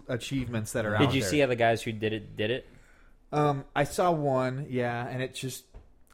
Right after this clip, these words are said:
Speaker 1: I don't know how to describe it. He just ran and ran and shot at the right times and ran. I just, it was just,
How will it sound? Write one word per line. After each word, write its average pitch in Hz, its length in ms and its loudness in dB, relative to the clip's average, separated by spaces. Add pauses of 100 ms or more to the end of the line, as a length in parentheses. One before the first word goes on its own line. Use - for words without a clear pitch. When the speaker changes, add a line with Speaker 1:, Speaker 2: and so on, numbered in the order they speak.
Speaker 1:
I 147 80 -6
don't 165 100 0
know 165 60 0
how 156 100 0
to 147 80 2
describe 139 380 -2
it. 120 80 -2
He 123 100 -4
just 147 220 -6
ran 156 680 -2
and 113 320 -6
ran 147 520 -4
and 120 180 -6
shot 147 400 -2
at 135 80 -6
the 135 80 -4
right 139 260 0
times 139 460 -6
and 113 140 -6
ran. 123 260 -4
I 127 60 -4
just, 143 260 -8
it 147 100 0
was 139 160 -2
just, - 220 -8